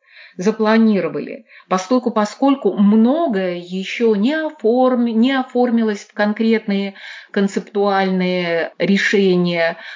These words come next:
многое еще не согласовано с партнерами, а у нас, слава богу, в-, партнеры во многих, на многих континентах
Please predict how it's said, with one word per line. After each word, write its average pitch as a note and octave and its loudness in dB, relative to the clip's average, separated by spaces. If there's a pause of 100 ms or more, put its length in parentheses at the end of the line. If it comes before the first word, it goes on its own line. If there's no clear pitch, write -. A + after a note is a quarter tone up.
многое C4 4
еще C4+ 0
не C4 4
согласовано B3+ 0
с - -10
партнерами, A3 -2
а G3+ -2
у G3 -4
нас, G#3 -2
слава G3 -2
богу, F#3 0
в-, E3+ -2
партнеры F#3+ 0
во F#3+ 2
многих, F3+ 0
на F#3+ 2
многих F#3 0
континентах F3+ 0